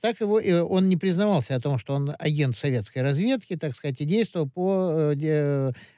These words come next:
э, заданию Н К В Д. То есть он там и бельгийцам его, и там финнам, и каким-то там канадцам представляли. И только предательство, опять же, э, раскрыло, э, истинную роль.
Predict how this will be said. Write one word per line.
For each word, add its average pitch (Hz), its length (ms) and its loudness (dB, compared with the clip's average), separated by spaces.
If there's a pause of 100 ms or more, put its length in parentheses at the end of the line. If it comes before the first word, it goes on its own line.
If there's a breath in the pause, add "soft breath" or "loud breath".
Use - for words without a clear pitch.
э, 127 300 0
заданию 156 500 2
Н 156 120 0
К 160 120 0
В 175 140 2
Д. 143 180 0
То 127 120 -6
есть 123 160 -2
он 165 200 0
там 143 260 -4
и 160 40 2
бельгийцам 175 720 2
его, 175 280 0
и 143 100 2
там 131 220 -2
финнам, 185 460 0
и 135 60 -2
каким-то 139 440 -4
там 135 180 -4
канадцам 170 600 -2 (260 loud breath)
представляли. 151 800 0 (220 loud breath)
И 156 80 -4
только 185 320 0
предательство, 143 760 -2
опять 123 280 -2
же, 220 300 -4 (220)
э, 135 340 0
раскрыло, 151 840 0
э, 151 40 0
истинную 165 640 0
роль. 123 300 0